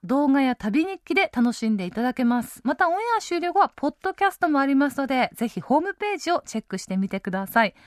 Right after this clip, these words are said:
ホームページのアドレスはダブリューダブリューダブリュードットジェイエフエヌドットシーオードットジェイピースラッシュやじきた、ダブリューダブリューダブリュードットジェイエフエヌドッ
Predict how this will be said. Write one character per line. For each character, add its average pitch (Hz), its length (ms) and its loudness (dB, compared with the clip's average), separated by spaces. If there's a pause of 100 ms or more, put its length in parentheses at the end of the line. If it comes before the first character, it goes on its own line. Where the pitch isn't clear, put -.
(160)
ホ 320 140 4
ー - 20 -4
ム 415 100 -6
ペ 403 160 -4
ー 381 60 -4
ジ 302 80 -2
の 269 100 2
ア 262 60 0
ド 262 100 -2
レ 247 80 -2
ス - 140 -6
は 269 160 4 (240)
ダ 214 140 2
ブ 330 200 0
リ 330 120 0
ュ - 0 -
ー 285 40 -2
ダ 277 140 0
ブ 262 180 -2
リ 247 120 -2
ュ - 20 -
ー - 20 -4
ダ 233 140 2
ブ 214 180 -2
リ 185 80 -4
ュ 170 100 -6
ー - 40 -10
ド 156 120 -8
ッ - 40 -16 (100)
ト 247 220 4 (160)
ジ 240 140 0
ェ 302 40 2
イ 330 80 0
エ 339 100 2
フ 330 120 -2
エ 320 40 0
ヌ 302 120 2
ド 269 80 0
ッ 254 120 -8
ト 320 300 2
シ 220 260 2
ー 214 80 2
オ 185 120 -2
ー 156 40 -8
ド 151 120 -6
ッ - 100 -12
ト 294 300 4
ジ 190 100 -4
ェ 202 60 0
イ 196 60 -4
ピ 180 200 -6
ー 151 60 -8
ス - 180 -6
ラ 349 120 2
ッ - 20 -6
シ - 300 -2
ュ - 60 -6 (120)
や 185 160 -2
じ 240 120 0
き - 120 -16
た、 247 200 4 (500)
ダ 247 120 2
ブ 294 140 0
リ 294 120 0
ュ - 20 -2
ー 262 40 -2
ダ 269 140 2
ブ 269 140 -2
リ 254 120 -2
ュ - 20 -
ー - 20 -4
ダ 247 120 4
ブ 226 140 -2
リ 208 100 -2
ュ 202 60 -2
ー - 20 -4
ド 208 120 0
ッ 214 60 -6 (100)
ト 349 240 4
ジ 196 140 -4
ェ - 20 0
イ 240 80 0
エ 233 80 -2
フ 220 120 -8
エ 214 60 0
ヌ 185 140 -2
ド 165 100 -4
ッ 160 60 -10